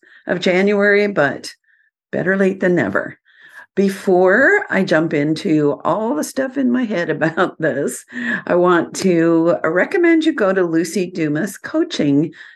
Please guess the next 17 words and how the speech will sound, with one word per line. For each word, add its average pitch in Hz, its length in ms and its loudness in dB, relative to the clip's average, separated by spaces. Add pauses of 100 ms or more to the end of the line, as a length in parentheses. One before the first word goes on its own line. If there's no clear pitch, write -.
dot - 240 -2
com, 156 640 0
Lucy 165 340 0
with 165 240 -2
an 247 140 2
I, 175 380 -2 (540)
and 185 420 2
you 311 180 0
can 453 340 -2
grab 202 360 0
a 202 100 0
copy 170 680 -2
of 147 360 -2 (160)
my 147 720 0 (240)
ebook 220 580 0 (280)
called 165 360 -2
Ten 180 420 2